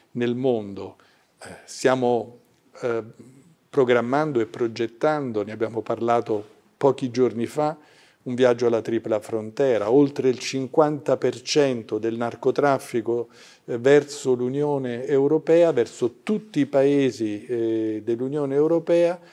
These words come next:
proviene dalla tripla frontiera. E quindi è un tema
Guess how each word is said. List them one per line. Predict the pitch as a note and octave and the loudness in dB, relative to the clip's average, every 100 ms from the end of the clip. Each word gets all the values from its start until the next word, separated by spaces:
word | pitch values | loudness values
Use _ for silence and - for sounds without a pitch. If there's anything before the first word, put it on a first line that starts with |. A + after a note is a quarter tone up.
| _ _ _ | _ _ _
proviene | - F3+ C3 A2+ A2+ C3 | 2 4 4 0 -2 -8
dalla | D3+ C3 C3 | -2 0 0
tripla | C3 B2 B2+ | -4 -6 -6
frontiera. | A#2+ C#3 C3+ C#3 F#2 F2+ F#2 F#2 _ _ _ _ _ | -4 -6 -6 -6 -6 -8 -12 -20 _ _ _ _ _
E | D3 C3 | -2 0
quindi | D3+ D#3 D#3 C3 B2 - - - | 2 2 4 2 0 -4 -14 2
è | C#3+ | 6
un | C3+ C#3 D#3 C#3+ | 6 4 -4 4
tema | B2+ B2 B2+ C3+ C#3+ | 6 6 4 0 -2